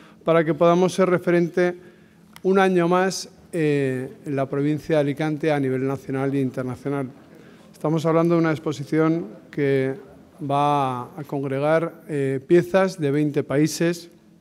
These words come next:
con cuatrocientas ochenta y dos, eh, piezas y sobre todo, pa-, perdón, cuatrocientos, eh, veinte países, veinte museos y, y siete países.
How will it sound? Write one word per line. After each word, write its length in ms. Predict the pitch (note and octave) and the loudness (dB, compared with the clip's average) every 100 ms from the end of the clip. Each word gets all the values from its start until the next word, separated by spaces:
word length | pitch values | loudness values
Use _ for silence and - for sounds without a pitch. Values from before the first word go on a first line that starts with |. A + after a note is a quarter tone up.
| _ _ _ _ - - - - | _ _ _ _ -20 -20 -20 -12
con 260 | - E3 F3+ | 2 4 4
cuatrocientas 640 | F3+ E3 D#3+ C#3+ E3 E3+ D3 | 4 0 0 -2 0 0 -2
ochenta 360 | D3 D3+ C3+ | -4 -4 0
y 80 | C#3 | 2
dos, 380 | D3 D3 C#3 - | 2 2 0 -6
eh, 280 | C#3 C3+ B2+ C3 | -4 -2 -2 -2
piezas 580 | D3+ D#3 D#3 E3 E3 E3 | -2 -2 0 0 0 -2
y 160 | D3+ | -4
sobre 300 | C#3 - C#3 | -4 -8 -8
todo, 240 | C3+ D#3 D3+ | -6 -4 -4
pa-, 240 | - D3 | -2 -2
perdón, 380 | C#3+ C#3+ C#3+ B2+ - - - | -2 -4 -4 -6 -10 -20 -18
cuatrocientos, 760 | - A#2+ B2+ - D3 D3 D3+ D3 | -12 -10 -10 -6 -6 -4 -6 -6
eh, 60 | C#3+ | -2
veinte 300 | E3 F3 D3+ | -2 -2 -4
países, 600 | D3+ D#3+ D#3+ E3+ F3 - - - - | -2 -2 -2 -6 -8 -16 -20 -16 2
veinte 260 | F#3 F#3 | 2 4
museos 500 | F#3 E3 - F3 F#3 | 4 4 2 2 2
y, 340 | F3 D3 C3+ C3 - | 0 0 -2 -4 -12
y 100 | - | -12
siete 360 | C#3 - E3+ E3 | -6 -4 -2 -2
países. 640 | - C#3+ D3+ - D#3+ D#3+ | -2 -2 -2 -2 -6 -6